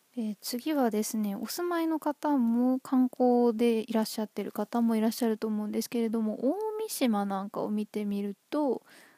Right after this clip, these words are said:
大三島の公民館とか保育所は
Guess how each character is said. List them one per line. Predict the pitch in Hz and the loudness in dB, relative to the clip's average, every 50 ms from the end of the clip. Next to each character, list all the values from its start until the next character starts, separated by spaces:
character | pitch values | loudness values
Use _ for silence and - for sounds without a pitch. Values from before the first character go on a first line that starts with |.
| _ _ - | _ _ -10
大 | - - 302 359 392 403 | -4 0 0 0 0 0
三 | 403 415 403 | -4 -6 -6
島 | - - 285 254 233 220 | -4 0 2 2 2 2
の | 202 190 202 - | 2 -2 -4 -8
公 | _ - - 320 339 359 392 415 | _ -4 0 2 2 2 2 0
民 | 415 415 427 427 381 - | -2 -4 -8 -8 -8 -6
館 | - 262 226 214 | -4 -2 -2 -2
と | 214 - | -4 -6
か | - - | -6 -6
保 | - - - 247 254 | -8 -2 0 0 2
育 | 254 247 - - - | 0 0 -4 -8 -12
所 | - - - 240 233 254 - _ _ _ _ _ _ - | -8 0 0 2 2 2 -2 _ _ _ _ _ _ 2
は | 330 349 349 339 | 4 4 4 4